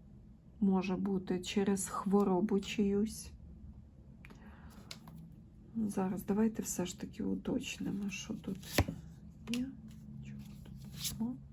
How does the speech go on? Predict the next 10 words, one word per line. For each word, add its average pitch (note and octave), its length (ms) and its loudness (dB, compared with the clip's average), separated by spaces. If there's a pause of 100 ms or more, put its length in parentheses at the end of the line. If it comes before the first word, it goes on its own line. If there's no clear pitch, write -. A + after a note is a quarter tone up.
(260)
тут. - 2250 -10 (2000)
Незатяжна G3+ 1120 8
якась F#3+ 500 2
хвороба. G3+ 840 4 (1200)
Нема F3 400 4
такого G3 580 4
тут, G3 360 2
щоб G3 400 0
аж F#3+ 180 6
довго-довго. F3+ 1120 4